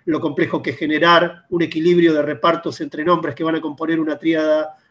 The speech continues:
de un, de un próximo tribunal, y todo lo que implica la administración de un Estado moderno que no se hace con,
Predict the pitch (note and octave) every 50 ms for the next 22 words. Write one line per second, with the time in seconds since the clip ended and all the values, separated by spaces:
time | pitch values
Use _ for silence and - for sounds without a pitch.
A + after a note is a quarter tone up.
0 | _ _ _ _ - C#3+ D#3 D#3+ D#3+ D#3 D3+ D3 D3 C#3+ D#3 E3 D#3+ - F3+ E3+
1 | D3+ - - D#3+ D#3 D3 D3+ D3 D3+ D#3+ F3 G3 G3 F#3+ F#3+ F#3+ F#3 - _ _
2 | _ _ - D#3 - G#3+ G#3 G#3 G3 F#3 F3 E3+ D#3+ D3+ - F#3 F3+ F3+ F#3 F3
3 | D#3+ D3+ D3 D3+ D3 D3 - - D3 B2+ - F3+ D#3+ E3 E3 E3 - - F3+ E3
4 | D#3+ D#3+ E3+ E3+ F3 F3+ F3+ F3+ F3+ F3+ E3 - - D3+ E3 D#3 - - D#3+ D#3
5 | D#3 D#3 C3+ - - C#3 B2+ C#3+ C3+ C#3 C#3 C3 -